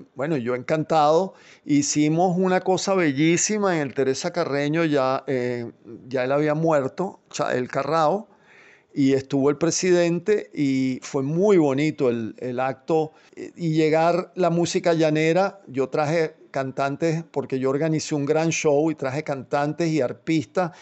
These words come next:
y bailao-, bailadores de joropo, y bailarinas,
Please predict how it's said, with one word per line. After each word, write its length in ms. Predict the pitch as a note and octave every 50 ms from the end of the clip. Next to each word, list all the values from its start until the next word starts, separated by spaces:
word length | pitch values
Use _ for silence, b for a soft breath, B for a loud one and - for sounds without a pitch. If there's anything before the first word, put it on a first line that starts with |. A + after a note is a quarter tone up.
| B B B B B
y 140 | - C3 C3
bailao-, 680 | B2+ C3 C3 C3 C3 C3 C3+ C3+ C3+ C#3 D3 D#3 D3+ C3+
bailadores 640 | C3+ C#3 C3 B2+ C3 C3 C3 C3+ C#3+ D3 E3+ E3
de 160 | E3 E3+ D#3
joropo, 720 | C#3 C#3 C3+ B2+ C#3 D3 D3 D3 E3 E3+ E3 D#3+ E3 - _
y 220 | - D3 C3 B2+ B2
bailarinas, 840 | A2+ B2+ A#2 A#2 A2+ A#2 A#2 B2 C#3+ D3+ D#3+ D#3+ E3 F3 E3+ E3